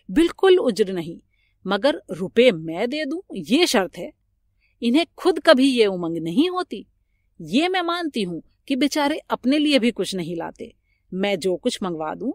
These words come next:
उसी पर संतुष्ट हो जाते हैं। मगर आखिर आदमी कभी-कभी शौक की चीजें चाहता ही है। अन्य पुरुषों को देखती हूं, स्त्री के लिए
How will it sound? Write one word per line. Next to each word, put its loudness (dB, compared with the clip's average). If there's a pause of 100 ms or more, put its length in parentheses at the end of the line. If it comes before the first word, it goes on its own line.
(120)
उसी -4
पर -2
संतुष्ट -4
हो -4
जाते -10
हैं। -14 (680)
मगर 0
आखिर 0
आदमी 0
कभी-कभी 0
शौक 0
की -4
चीजें -4
चाहता -2
ही -2
है। -2 (680)
अन्य 4
पुरुषों 0
को 6
देखती 2
हूं, -2 (340)
स्त्री 0
के 0
लिए -2